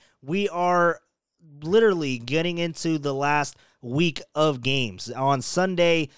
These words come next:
we'll have only a week left of games. Some teams will be playing more, uh, than the seven days, or not seven days, but seven games in seven days, like the, like the Blue Jays, like the,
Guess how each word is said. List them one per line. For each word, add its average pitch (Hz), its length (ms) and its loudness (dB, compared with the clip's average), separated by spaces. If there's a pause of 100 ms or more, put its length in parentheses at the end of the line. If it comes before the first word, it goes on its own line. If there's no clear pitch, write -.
(100)
we'll 135 280 -4
have 143 420 2
only 151 340 -2
a 131 80 2
week 147 320 0
left 143 360 -2
of 123 120 -10
games. 139 380 -2 (160)
Some 180 300 -4
teams 175 320 -2
will 147 100 -2
be 143 100 0
playing 139 380 -4
more, 156 480 0 (300)
uh, 127 340 2
than 139 300 -4
the 127 60 -8
seven 139 680 -2
days, 147 560 0 (420)
or 123 240 -2
not 139 300 0
seven 131 320 2
days, 135 300 2
but 117 180 -4
seven 143 320 0
games 135 340 -2
in 117 80 -8
seven 131 300 -4
days, 131 380 0 (240)
like 127 220 -4
the, 120 480 4
like 120 200 -4
the 113 80 -8
Blue 139 280 0
Jays, 131 480 0
like 113 260 -4
the, 113 400 -8